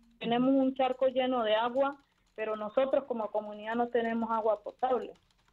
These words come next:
Se produce el, el energía ahí y nosotros no tenemos energía de esa represa. La energía que tenemos son de unas microcentrales que hay en el territorio y hoy estamos pagando energía como si fuéramos estrato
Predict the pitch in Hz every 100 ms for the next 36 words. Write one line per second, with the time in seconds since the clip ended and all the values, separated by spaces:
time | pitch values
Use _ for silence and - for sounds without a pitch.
0 | _ - 208 - 214 262 262 254 233 -
1 | 214 208 208 208 202 208 262 254 247 302
2 | 339 339 233 208 202 240 254 247 240 247
3 | 240 247 247 226 208 190 190 240 247 240
4 | 202 208 226 233 202 190 262 262 262 202
5 | 202 196 214 254 254 208 202 208 240 254
6 | 254 233 240 214 - _ _ 226 226 247
7 | 247 240 196 208 202 208 202 226 240 247
8 | 240 202 214 233 226 196 - 196 190 -
9 | 226 247 254 262 - _ 240 233 226 233
10 | 277 285 262 240 240 247 254 247 220 226
11 | 240 240 240 240 220 214 208 208 233 226
12 | 220 208 - 208 220 233 220 202 185 -
13 | 214 - 226